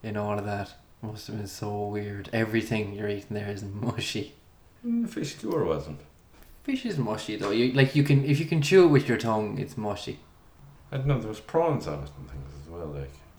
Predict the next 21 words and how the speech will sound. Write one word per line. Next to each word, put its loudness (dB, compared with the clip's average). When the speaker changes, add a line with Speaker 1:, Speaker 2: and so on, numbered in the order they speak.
Speaker 1:
There's 4
gonna 6
be 10
people 10
listening 6
now 4
going, 2
"This 0
absolute 2
muck -2
savage -2
having -2
prawns 0
and -2
a -4
fi-, 4
like, 4
a 6
fish 2
dish 2
with -2